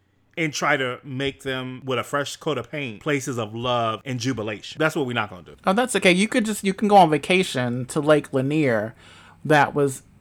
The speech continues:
Speaker 2: originally a black town that they flooded to create a vacation spot instead. Because, you know, what happens is that when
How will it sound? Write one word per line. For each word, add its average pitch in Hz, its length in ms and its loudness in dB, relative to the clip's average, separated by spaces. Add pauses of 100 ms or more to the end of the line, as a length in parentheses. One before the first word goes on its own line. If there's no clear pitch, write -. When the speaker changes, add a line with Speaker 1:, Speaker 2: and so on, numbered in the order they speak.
Speaker 2:
originally 151 640 2
a 139 60 -4
black 143 380 4
town 180 380 4
that 131 100 0
they 131 100 2
flooded 147 680 4 (280)
to 170 160 -4
create 156 340 2
a 135 60 2
vacation 127 520 -2
spot - 360 -8 (520)
instead. 131 460 -2 (260)
Because, 170 300 6
you 196 60 2
know, 175 180 10
what 156 320 4
happens 139 640 2
is 143 220 -2
that 139 260 4 (220)
when 151 580 4